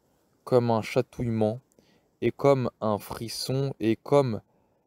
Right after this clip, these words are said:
les marches d'un escalier très raide, desserrage brusque. Le comique vient ensuite,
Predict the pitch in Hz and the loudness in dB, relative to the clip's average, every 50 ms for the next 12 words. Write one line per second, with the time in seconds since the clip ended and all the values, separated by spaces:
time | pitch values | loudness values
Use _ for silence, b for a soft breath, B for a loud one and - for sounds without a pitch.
0 | _ _ _ _ _ - - 113 117 113 117 117 113 113 113 117 123 139 147 131 | _ _ _ _ _ -6 -2 0 2 4 4 4 4 2 0 0 2 2 2 0
1 | 113 - - - - - - - - _ _ _ _ _ _ _ _ _ _ _ | -2 -10 -12 -12 -12 -14 -14 -16 -20 _ _ _ _ _ _ _ _ _ _ _
2 | _ _ 120 113 120 113 117 135 135 - - - 127 123 123 139 139 - - - | _ _ -2 0 2 2 4 2 0 -2 0 0 0 2 2 0 0 0 -2 0
3 | 123 113 101 104 107 107 104 95 95 92 80 - _ _ _ _ _ _ _ _ | 2 2 2 4 4 4 4 4 0 -4 -4 -6 _ _ _ _ _ _ _ _
4 | _ _ - 120 120 127 - - - 120 107 104 104 107 110 104 98 95 98 101 | _ _ -12 -6 -6 -6 -4 -2 -2 0 2 4 4 4 2 0 -2 -2 -2 0
5 | 107 110 - - - - - _ _ _ _ _ _ _ _ _ _ _ _ _ | -2 -2 -4 -8 -16 -20 -20 _ _ _ _ _ _ _ _ _ _ _ _ _
6 | _ _ _ _ _ _ - 123 135 139 - - 180 170 175 196 214 - - - | _ _ _ _ _ _ 0 2 2 4 4 6 4 6 4 4 0 -2 -8 -18
7 | - - _ _ _ _ _ _ _ - 117 120 127 147 151 135 120 - - - | -20 -20 _ _ _ _ _ _ _ -14 -8 -2 -2 0 0 -2 -4 -8 -10 -14
8 | 87 - - - - | -16 -16 -16 -20 -20